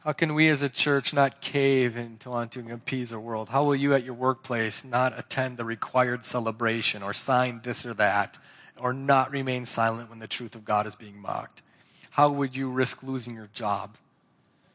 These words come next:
There was a student not too long ago who was, uh, uh, arguing with his professor that there is only two sexes. He was kicked out of the class,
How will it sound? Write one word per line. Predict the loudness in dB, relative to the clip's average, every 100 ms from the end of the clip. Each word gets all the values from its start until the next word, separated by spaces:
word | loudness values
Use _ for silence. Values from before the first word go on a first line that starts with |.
| _ _ _ -2
There | -2
was | -2
a |
student | -8 -2 2 2 0 -12 _ -4
not | -4 0
too | 4
long | 6 6
ago | 2 4 6 4
who | 2 0
was, | 0 -2 -14 -20 -20 -12
uh, | -12 -6 -4
uh, | -4 -6 -12 -18 _ _ _ _ _
arguing | 6 8 6 2 2 2
with | 2
his | 2 0
professor | 0 6 6 6 0 2
that | 2 0 _ -2
there | 4
is | 4 4
only | 2 0
two | -4 -6
sexes. | -2 0 0 -4 -12 -14 -18 -20 _ _ _ _ _ _ -14
He | -10
was | -8
kicked | 2 4 8
out | 6
of |
the | 6
class, | 4 4 6 4 2 -4